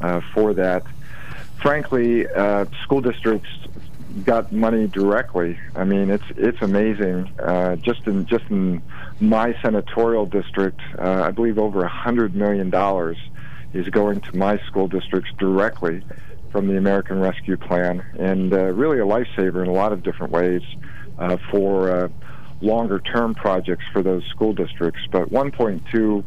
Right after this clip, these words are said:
billion was just not doable. Um, but, uh, money, uh, I can pick out two school districts,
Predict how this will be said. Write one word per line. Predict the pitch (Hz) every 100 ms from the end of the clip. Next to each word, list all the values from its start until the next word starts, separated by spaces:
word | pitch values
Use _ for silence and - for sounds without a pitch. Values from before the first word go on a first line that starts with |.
| -
billion | 101 92 90 90
was | 87 80
just | 113 98 - -
not | 95 95 90 - - -
doable. | 104 110 92 82 82 - - - - - - -
Um, | 92 92 92 92
but, | 98 107 - - - - - - -
uh, | - 113 110
money, | 107 117 156 156 143
uh, | 120 101
I | 113
can | 113 113
pick | 139 127
out | 107
two | - 131
school | - 123 123
districts, | 107 - 113 98